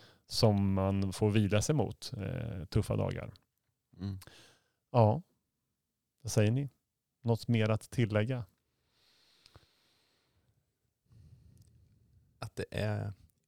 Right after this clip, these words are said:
Speaker 3: skönt att gråta.
Speaker 1: Ja.
Speaker 3: Att vi behöver gråta lite mera allihopa,
Speaker 1: Mm.
Speaker 3: tror jag.
Speaker 1: Ja.
Speaker 3: Jag tror det är som Anton säger.
Speaker 1: Både män och kvinnor.
Speaker 3: Absolut.
Speaker 1: Ja.
Speaker 3: Och att vi vågar visa känslor.
Speaker 1: Mm.
Speaker 2: Ett gott gråt förlänger livet.
Speaker 1: Ja, just
Speaker 3: Tror
Speaker 1: det.
Speaker 3: jag absolut.
Speaker 2: Ja.
Speaker 1: Så kan det nog vara. Ja.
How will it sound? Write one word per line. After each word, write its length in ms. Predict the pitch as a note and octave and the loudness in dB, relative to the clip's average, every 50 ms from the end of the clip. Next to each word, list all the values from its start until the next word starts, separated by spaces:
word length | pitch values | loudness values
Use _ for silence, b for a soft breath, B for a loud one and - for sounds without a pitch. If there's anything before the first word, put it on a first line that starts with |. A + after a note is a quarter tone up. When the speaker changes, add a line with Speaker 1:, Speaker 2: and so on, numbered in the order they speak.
| _ _ | _ _
Speaker 3:
skönt 420 | _ - - D#3 - D#3+ A3 A3+ - | _ -2 0 2 2 2 2 0 -2
att 80 | F3+ | -2
gråta. 260 | F3+ D#3+ A#2 F#2+ - - - _ _ _ _ _ | 0 0 0 0 -2 -6 -14 _ _ _ _ _
Speaker 1:
Ja. 360 | A#2 A2+ G#2 G2+ G2+ A#2 D3 - _ A#2 | 0 2 2 2 0 -2 -6 -10 _ -16
Speaker 3:
Att 160 | A2 A2 - - | -16 -14 -8 -6
vi 140 | G#2 G#2 | -4 -2
behöver 420 | G2+ G#2 G2 G2+ F#2+ F#2+ F#2 F2+ F2 | -2 -2 0 0 0 0 -2 -2 -4
gråta 380 | F#2+ G2 G2+ F#2+ F2 - - | -2 -2 -2 -2 -2 -2 -4
lite 300 | F#2 F#2+ F2 - - - | -4 -6 -6 -8 -8 -6
mera 340 | F2 G2 D3 G3 F#3 B2 F#2+ - - | -4 -2 0 0 0 -2 -4 -4 -6
allihopa, 300 | - G2+ G#2+ A2+ G#2 F#2+ | -4 0 2 2 2 2
Speaker 1:
Mm. 140 | F2 D#2 - | 0 -2 -4
Speaker 3:
tror 140 | - D#2 | -6 -8
jag. 80 | D2 - - _ - G#2+ | -10 -12 -12 _ -2 0
Speaker 1:
Ja. 40 | G2+ | 2
Speaker 3:
Jag 60 | G2 A2+ | 2 2
tror 140 | A2+ A2 G#2+ | 2 0 0
det 60 | G#2+ | -2
är 40 | G#2 | -4
som 160 | - - G#2 | -4 -6 -6
Anton 280 | G2 F#2+ F#2+ - G2 | -6 -6 -6 -10 -12
säger. 180 | F#2+ - A#2 A#2 | -6 -2 0 4
Speaker 1:
Både 80 | A#2 A2+ | 4 6
män 320 | A2+ A2 A#2 B2+ C#3 B2+ | 6 6 4 4 2 -2
och 100 | A2 - | -4 -4
kvinnor. 400 | - A2+ G#2 F#2 F#2 E2+ - G2 - _ _ | -4 -4 -2 -2 -4 -6 -8 -10 -12 _ _
Speaker 3:
Absolut. 680 | - G#2+ A2 A#2 - - - D3 D3+ D#3+ D3 - _ - - | -4 -4 -4 -4 -4 -6 -6 -6 -6 -6 -8 -10 _ -6 -2
Speaker 1:
Ja. 220 | G#2+ G2+ G2 F#2+ | 0 0 0 0
Speaker 3:
Och 100 | A2+ A2+ | -2 -4
att 120 | A2 - | -6 -6
vi 60 | A#2 A2+ | -8 -6
vågar 320 | A#2+ B2+ B2 G#2 G2+ A2+ | -4 -2 -2 -2 0 -2
visa 320 | B2 C3+ A#2 G2+ - - | -2 -4 -4 -4 -6 -4
känslor. 460 | - - A2 G#2+ G2 - - - - A#2 - - _ _ - | -2 -2 -2 -2 -4 -6 -8 -10 -10 -10 -12 -16 _ _ 4
Speaker 1:
Mm. 400 | A#2 A2+ G#2 F#2 F#2 G2+ A2 A2+ - | 6 6 6 6 4 2 0 -2 -4
Speaker 2:
Ett 120 | G2+ G#2+ | -8 -8
gott 320 | - A2 A#2+ B2 - - - - | -6 -6 -6 -6 -6 -10 -10 -6
gråt 280 | A2 A2+ A#2 A2+ - | -4 -4 -4 -6 -6
förlänger 340 | - G#2+ G#2 G#2+ G#2 G#2+ G#2 | -8 -6 -4 -4 -2 -2 -4
livet. 320 | G#2+ A2 A#2 - - - - _ - - _ _ _ _ _ _ _ _ _ - - _ _ | -4 -6 -6 -8 -10 -14 -16 _ -20 -20 _ _ _ _ _ _ _ _ _ -20 -20 _ _
Speaker 1:
Ja, 260 | A2 A2 A2+ B2 C#3 | 2 4 4 4 4
just 100 | C#3+ E3 | 4 2
Speaker 3:
Tror 120 | E3+ D#3+ D#3 | 2 4 6
Speaker 1:
det. 60 | D3 | 6
Speaker 3:
jag 120 | - G2 | 6 4
absolut. 340 | F#2+ G2 G2+ - - E3 E3 | 2 0 -2 -2 -2 -2 -2
Speaker 2:
Ja. 100 | A2 G2+ | -4 -4
Speaker 1:
Så 260 | F#2+ G#2 - A#2+ B2+ | -4 0 0 0 2
kan 160 | B2 - D#3 E3+ | 2 2 2 4
det 100 | - - | 4 4
nog 120 | A2 G2+ | 4 4
vara. 260 | G2 G2 F#2+ G2+ G2+ | 6 4 4 4 4
Ja. 360 | G#2+ G#2+ G#2+ G#2+ A#2 C#3+ E3 | 4 6 6 6 6 4 0